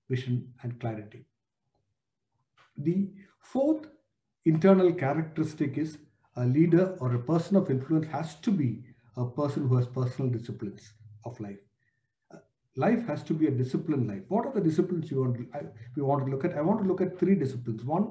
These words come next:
spiritual discipline. A spiritual discipline of constant in, uh, engagement with God and growing with God.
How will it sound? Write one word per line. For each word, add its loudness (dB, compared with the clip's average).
spiritual 4
discipline. -6
A -2
spiritual 2
discipline -4
of -6
constant 0
in, -4
uh, -8
engagement 6
with 2
God 0
and 2
growing 2
with -4
God. -12